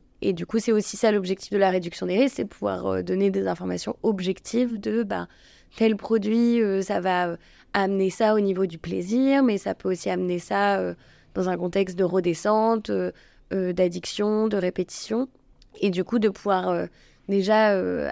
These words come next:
aller, euh, je trouve, euh, parler, euh, du produit, des interactions, du mode de consommation et de, euh, la régularité de la consommation. Déjà, euh, ça fait un bon entretien. C'est déjà assez long pour les gens. Euh, souvent,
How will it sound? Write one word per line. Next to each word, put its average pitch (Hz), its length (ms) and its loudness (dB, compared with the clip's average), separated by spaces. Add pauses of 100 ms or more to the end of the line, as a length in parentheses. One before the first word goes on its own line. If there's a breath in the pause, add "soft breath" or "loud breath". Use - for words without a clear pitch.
(120)
aller, 202 420 2
euh, 196 120 0
je - 80 -12
trouve, 214 240 -4
euh, 180 260 -2 (640 soft breath)
parler, 190 440 0
euh, 180 280 -6 (360)
du 208 200 0
produit, 240 480 2
des 233 220 0
interactions, 220 680 0
du 208 140 -2
mode 208 200 0
de 196 100 0
consommation 202 720 -4 (540 soft breath)
et 214 180 2
de, 185 640 -2
euh, 64 260 -8 (540 soft breath)
la 190 160 0
régularité 208 640 0
de 208 60 0
la 196 100 0
consommation. 190 640 0
Déjà, 208 580 2
euh, 208 40 0
ça 196 160 -6
fait - 120 -10
un 180 80 -6
bon 214 240 2
entretien. 208 540 -4
C'est - 180 -12
déjà 185 240 -2
assez 180 220 0
long 220 180 0
pour 226 140 -4
les 202 100 -2
gens. 208 280 -4
Euh, - 100 -8
souvent, 190 580 -8